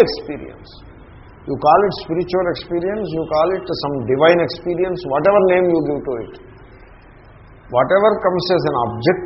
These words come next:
in that experience, it is not Atma. Please take it. రమణ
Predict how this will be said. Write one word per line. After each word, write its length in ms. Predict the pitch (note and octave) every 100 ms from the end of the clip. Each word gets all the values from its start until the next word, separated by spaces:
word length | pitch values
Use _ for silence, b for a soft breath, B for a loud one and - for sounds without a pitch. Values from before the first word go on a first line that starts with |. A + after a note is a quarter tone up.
| G#3+
in 60 | G3+
that 140 | F#3 D#3
experience, 580 | - - D3+ C#3 A2 G2 -
it 120 | - C3+
is 40 | C#3 D3+
not 120 | D#3+ D3+
Atma. 280 | D3 D3 A#2 - - - - - - - - - - - - -
Please 200 | D#3+ - E3
take 180 | D#3+ C#3+
it. 80 | G#2 - - - - - - - - - - - - - - - - - - - - - -
రమణ 180 | D#3+